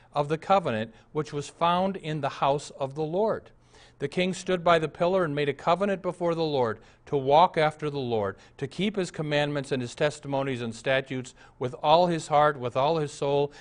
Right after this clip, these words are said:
to carry out the words of this covenant that were written in this book. And all the people entered into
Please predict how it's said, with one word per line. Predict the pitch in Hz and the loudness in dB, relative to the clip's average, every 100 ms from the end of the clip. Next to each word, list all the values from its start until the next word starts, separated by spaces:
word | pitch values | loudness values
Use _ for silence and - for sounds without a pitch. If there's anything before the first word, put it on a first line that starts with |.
| - | -14
to | 135 | -10
carry | - 160 151 156 | 2 4 4 4
out | 165 208 214 | 6 4 2
the | |
words | 131 135 143 131 | -2 0 0 -2
of | 123 | -4
this | 147 | -6
covenant | - 156 143 147 135 | -2 -2 0 -4 -6
that | 135 | -8
were | 123 120 | -6 -4
written | 120 165 143 | -2 -2 -2
in | 113 | -2
this | 120 147 | -2 -4
book. | - 127 120 - - - | -4 -4 -4 -8 -20 -6
And | 143 | 2
all | 170 | 4
the | 202 | 4
people | 165 208 233 151 - | 0 -2 0 -4 -2
entered | 175 190 151 131 | -2 -2 -2 -4
into | - 190 202 - 117 | -4 -2 -2 -4 -6